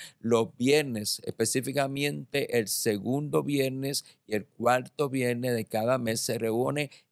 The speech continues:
Generación de Conquista, nuestros jóvenes, para también impartir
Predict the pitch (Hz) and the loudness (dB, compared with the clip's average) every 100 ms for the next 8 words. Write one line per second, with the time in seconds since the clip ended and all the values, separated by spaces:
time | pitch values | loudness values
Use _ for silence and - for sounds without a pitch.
0 | - 165 147 143 127 120 - 127 147 143 | -2 0 2 2 2 2 2 0 -2 -2
1 | 139 - 127 120 190 175 - 101 101 107 | -4 -6 -10 -6 -6 -6 -6 -6 -4 -6
2 | - 107 113 - 147 165 190 - - _ | -6 -8 -2 2 4 2 -2 -8 -18 _
3 | 104 113 107 104 117 - - 131 120 107 | 0 0 0 0 0 -2 -2 0 0 -4
4 | - 113 107 110 - 151 156 170 | 0 2 2 -2 -4 2 4 2